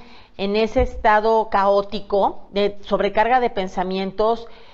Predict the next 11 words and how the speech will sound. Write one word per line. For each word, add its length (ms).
en 120
ese 140
estado 280
adrenalínico 760
interno, 720
no 440
se 160
puede 380
ver 200
más 220
allá. 440